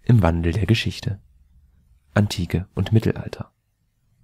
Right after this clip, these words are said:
Aus Grabbeigaben ist zwar bekannt, dass es für Herrscherkinder, wie die ägyptischen Pharaonen, durchaus den Luxus einer Kindheit gab. Entsprechende Spielzeuge sind überliefert.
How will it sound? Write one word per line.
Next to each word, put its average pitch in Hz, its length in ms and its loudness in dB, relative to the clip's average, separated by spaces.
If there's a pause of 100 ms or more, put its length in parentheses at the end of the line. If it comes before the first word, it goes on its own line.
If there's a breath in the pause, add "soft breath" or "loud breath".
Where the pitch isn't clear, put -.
(1000)
Aus 95 260 2
Grabbeigaben 90 1000 0
ist - 200 -4
zwar 87 120 2
bekannt, - 580 2
dass - 120 -2
es - 140 -6
für 87 100 4
Herrscherkinder, 98 880 2
wie 92 140 2
die 82 140 2
ägyptischen 90 460 0
Pharaonen, 92 640 4 (240 loud breath)
durchaus 92 580 2
den 87 160 2
Luxus - 320 0
einer 87 220 2
Kindheit 92 400 -2
gab. - 340 -4 (540 soft breath)
Entsprechende 90 580 0
Spielzeuge 90 600 2
sind 85 200 0
überliefert. 92 640 -2